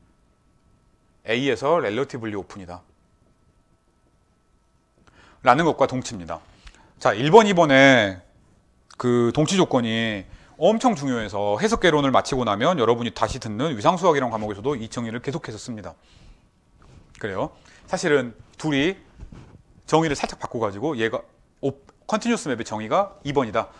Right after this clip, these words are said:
라는 얘기를 합니다. 근데 어쨌든 자, 얘랑, 그래서 일 번, 이 번의 정의가 여기서 말하는 가장 중요한 정의예요. 얘를 바꿔도 됩니다.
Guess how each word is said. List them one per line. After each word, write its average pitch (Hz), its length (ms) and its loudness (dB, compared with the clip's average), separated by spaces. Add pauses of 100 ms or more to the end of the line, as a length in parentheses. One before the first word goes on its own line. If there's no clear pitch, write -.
(120)
라는 151 240 0
얘기를 123 240 -4
합니다. 170 400 -4 (220)
근데 104 140 -8
어쨌든 147 420 -6 (240)
자, - 200 -8 (440)
얘랑, 120 420 -2 (180)
그래서 147 200 -2
일 156 180 2
번, 214 180 10
이 190 60 0
번의 180 220 2
정의가 131 380 2
여기서 127 240 0 (100)
말하는 123 440 2
가장 151 280 4
중요한 165 420 2
정의예요. 104 540 -8 (760)
얘를 143 260 0
바꿔도 190 300 0
됩니다. 92 380 -10